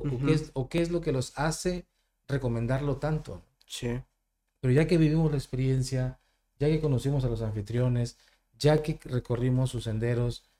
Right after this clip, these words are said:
Speaker 1: ya que hicimos el, el, el recorrido por la gruta y ya que conocimos cuál es el concepto que manejan del lugar, nos sumamos a esa campaña que tienen muchos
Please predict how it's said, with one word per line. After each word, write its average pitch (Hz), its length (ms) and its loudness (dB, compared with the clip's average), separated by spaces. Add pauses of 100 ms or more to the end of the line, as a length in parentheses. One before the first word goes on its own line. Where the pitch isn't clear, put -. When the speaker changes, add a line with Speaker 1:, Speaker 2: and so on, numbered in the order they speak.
(220)
Speaker 1:
ya 131 160 -2
que 131 80 -2
hicimos 160 500 2
el, 127 280 2
el, 110 280 -4
el 110 140 -6
recorrido 120 460 -2
por 113 120 -4
la 107 80 -4
gruta 123 560 -2 (440)
y 120 160 0
ya 139 160 4
que 147 140 -2
conocimos 143 720 2
cuál 143 160 2
es 139 80 2
el 131 100 -2
concepto 127 400 -4
que 127 100 -6
manejan 117 400 -4
del 117 120 -4
lugar, 117 360 -4 (800)
nos 131 240 0
sumamos 139 600 2
a 123 120 -2
esa 131 240 -4
campaña 120 560 -4
que 113 100 -4
tienen 117 380 -2
muchos 127 520 -2